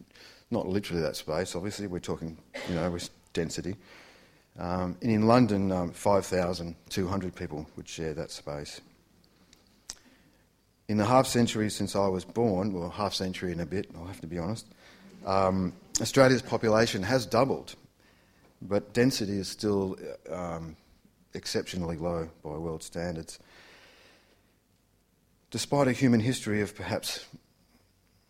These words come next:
uh, everyone argues, but maybe sixty thousand years,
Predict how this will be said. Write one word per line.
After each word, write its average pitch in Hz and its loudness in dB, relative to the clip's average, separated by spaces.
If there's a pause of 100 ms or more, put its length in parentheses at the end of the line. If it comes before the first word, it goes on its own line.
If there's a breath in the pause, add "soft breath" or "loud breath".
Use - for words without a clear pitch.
(360)
uh, 85 -8
everyone 90 -4
argues, 90 -4
but - -10 (120)
maybe 95 -4 (120)
sixty - -6
thousand 95 0
years, 95 -4